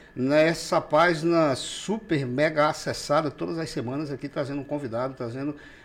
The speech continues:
princip-, justamente um convidado ilustre, ilustres, né? Onde aqui nós tratamos de diversos assuntos, vocês puderam observar que nós passamos aí quase um mês, né, falando sobre, é, direito penal, sobre,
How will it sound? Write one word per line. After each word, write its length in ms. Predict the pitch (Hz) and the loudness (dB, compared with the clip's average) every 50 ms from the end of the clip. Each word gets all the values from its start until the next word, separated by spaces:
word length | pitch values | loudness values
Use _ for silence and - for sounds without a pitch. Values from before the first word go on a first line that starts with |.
| - - | -12 -8
princip-, 460 | - - - - - - - - - | -6 -6 -6 -8 -10 -8 -8 -6 -6
justamente 560 | - 123 190 208 - - - 180 185 185 - | -4 -4 -6 -4 -4 -2 -2 0 -2 -2 -4
um 40 | 233 | -8
convidado 680 | 202 - 220 233 202 190 160 147 151 185 190 202 233 - - | -10 -6 -6 -4 -4 0 2 4 4 4 2 -2 -8 -8 -6
ilustre, 840 | 185 196 190 165 156 151 175 196 202 - - - - - - 156 - - | -4 -2 0 0 0 2 0 -2 -4 -6 -8 -10 -8 -6 -4 -4 0 0
ilustres, 580 | 170 160 160 208 254 - - - 156 131 123 | 2 2 4 2 2 0 0 -2 -2 0 0
né? 220 | 120 123 151 196 190 - - - - - - | 0 0 -2 -2 -4 -8 -16 -20 -20 -16 -8
Onde 560 | - 117 120 139 151 175 180 180 165 147 139 - - - - - | -4 -2 -2 0 2 4 4 4 4 2 0 -2 -6 -14 -16 -6
aqui 220 | - 120 117 - 139 | -4 -4 -4 -2 -2
nós 160 | 131 151 143 | -2 -2 -2
tratamos 460 | - 170 135 - - 135 147 156 139 | 0 0 0 0 0 0 0 0 0
de 100 | 147 151 | -2 -2
diversos 500 | 147 147 113 110 131 147 147 - 147 135 | -2 -2 0 0 0 -2 -2 -2 -2 -2
assuntos, 520 | 170 151 - - - - 143 156 156 - 135 | -2 -2 -2 -4 -4 -2 -2 -2 -2 -2 -6
vocês 440 | 131 - - 135 131 123 - - - - - - - | -8 -4 -4 -4 -4 -4 -8 -12 -16 -18 -20 -18 -12
puderam 240 | - 120 127 131 143 | -4 -2 0 2 2
observar 480 | 135 143 139 - - 120 110 120 123 | 2 0 -2 -2 -2 -2 0 0 -2
que 100 | 123 - | -2 -2
nós 120 | - - - | -6 -6 -4
passamos 400 | - 143 - - 135 135 135 143 | -4 -6 -6 -6 -8 -6 -6 -4
aí 240 | 131 123 135 139 - - - - - - | -4 -4 -6 -6 -10 -14 -20 -20 -18 -6
quase 280 | - 127 139 143 147 190 | -4 -4 -2 -2 -2 -2
um 100 | 202 160 | 0 0
mês, 400 | 127 117 120 143 165 156 123 117 | 2 2 4 4 4 4 2 0
né, 140 | 131 139 | -2 -4
falando 420 | 135 - - 120 120 127 139 139 131 | -4 -2 -2 -2 0 0 -2 -4 -4
sobre, 480 | - - - 131 135 143 139 135 117 - - - - - - - - | -8 -4 -2 -2 -2 0 -2 -2 -4 -4 -8 -14 -20 -20 -20 -18 -8
é, 640 | - 123 131 131 131 127 127 120 120 120 117 113 117 117 | -2 0 2 2 2 2 0 0 0 0 -2 -2 -2 -4
direito 480 | 113 120 135 127 147 151 151 151 - 143 | -4 -4 -2 0 0 0 0 -2 -8 -14
penal, 680 | - - 147 113 104 120 127 139 151 151 143 127 117 | -8 -6 -4 -4 -2 0 2 4 4 4 4 2 0
sobre, 540 | - - - 139 139 139 139 135 131 123 | -4 -6 -4 -4 -2 -2 -2 -4 -4 -4